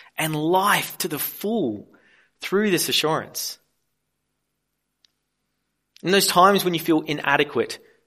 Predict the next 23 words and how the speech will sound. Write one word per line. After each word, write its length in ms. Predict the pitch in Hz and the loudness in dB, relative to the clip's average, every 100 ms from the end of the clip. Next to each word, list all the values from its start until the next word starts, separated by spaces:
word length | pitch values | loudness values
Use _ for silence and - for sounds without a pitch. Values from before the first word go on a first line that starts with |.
| _ - | _ -12
tired, 640 | - 165 147 135 113 - - | -8 -4 -2 0 -2 -6 -12
scared, 800 | - - - 156 151 147 123 104 - - _ | -6 -4 -2 0 2 4 2 -2 -10 -20 _
hurt, 600 | - 151 151 123 - - _ _ _ _ _ | -4 2 4 2 -2 -16 _ _ _ _ _
confused, 840 | - 143 - 156 170 156 120 92 - - - _ _ | -10 -6 -4 0 2 2 0 -6 -12 -18 -20 _ _
Jesus 360 | - 156 156 156 | -6 -4 -4 -4
says 460 | - - - 151 - | -2 -2 -2 -2 -2
to 140 | 120 | -4
us 320 | 92 - - - _ _ _ _ | -6 -8 -10 -12 _ _ _ _
on 140 | 139 160 | -8 -6
the 80 | 160 | -6
cross, 560 | - 147 110 - - _ _ _ _ _ _ - | -4 -4 -4 -10 -12 _ _ _ _ _ _ -12
"Shh, 540 | - - - - - _ _ _ _ _ _ _ _ | -6 -6 -6 -10 -14 _ _ _ _ _ _ _ _
it's 140 | - - 147 | -16 -14 -16
okay. 440 | - - 127 95 - _ _ _ _ _ _ _ _ _ - | -16 -16 -16 -18 -20 _ _ _ _ _ _ _ _ _ -10
I 160 | 143 | -8
have 160 | 147 143 | -8 -10
made 340 | 135 139 147 | -8 -6 -4
it 200 | 110 - - - | -6 -8 -16 -12
okay, 800 | 143 135 139 - 127 104 92 _ _ _ _ _ _ _ | -8 -8 -10 -12 -10 -12 -16 _ _ _ _ _ _ _
and 80 | - | -8
I 80 | 117 | -4
love 360 | 123 120 120 | -2 -4 -4
you, 240 | 101 90 | -12 -12